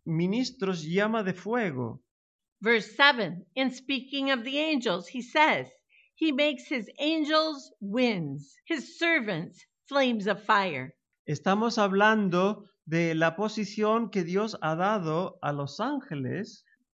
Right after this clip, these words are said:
Speaker 2: We are talking about the position that God has given to the angels.
Speaker 1: Nosotros oímos el testimonio antes de uno de ellos que dijo,
Speaker 2: And we heard the testimony of one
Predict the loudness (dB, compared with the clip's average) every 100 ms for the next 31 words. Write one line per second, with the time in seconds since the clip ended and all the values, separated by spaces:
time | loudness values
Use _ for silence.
0 | _ _ -6 -2 -2 0 -2 0 4 4
1 | 4 -4 -2 0 -2 -4 -10 -10 -8 -8
2 | -8 -8 -4 -2 -4 0 4 6 6 2
3 | -6 -8 -4 -2 0 -4 -6 -8 -4 -2
4 | -2 -2 -4 -10 -14 _ _ _ _ _
5 | -4 2 2 2 0 0 -2 0 0 0
6 | 0 0 -2 -2 -2 -2 0 2 2 2
7 | 2 0 0 -4 -6 _ _ -6 -2 0
8 | 0 0 0 0 -2 -4 -4 -4 -4 -4
9 | -4 -4 _ _ _ -2 0 2 0 0
10 | 0 -2 -4 -2 -2 -2 0 0 0 -2
11 | -2 0 0 0 -2 -6